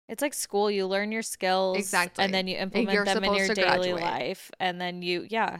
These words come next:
Speaker 2: And then you can go back to school if you need to, right? You can go back to therapy at any point. And I see people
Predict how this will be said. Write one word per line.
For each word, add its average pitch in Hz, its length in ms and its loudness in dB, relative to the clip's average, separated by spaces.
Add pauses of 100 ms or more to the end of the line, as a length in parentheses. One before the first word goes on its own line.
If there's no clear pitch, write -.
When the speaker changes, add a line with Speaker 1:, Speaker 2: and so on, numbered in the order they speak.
(120)
Speaker 2:
And 220 160 -6
then 226 60 -2
you 247 120 -4
can 254 500 -10
go 196 140 -2
back 226 220 -4
to - 80 -14
school - 400 -6
if - 80 -16
you - 80 -12
need 262 240 -10
to, - 160 -12
right? - 180 -8
You 240 120 -4
can 285 160 -8
go 185 160 -8
back 208 220 -6
to - 60 -20
therapy 240 440 -8
at 214 160 -6
any 233 200 -6
point. 226 300 -10
And 214 160 -6
I 208 100 -4
see 254 220 -12
people 240 360 -8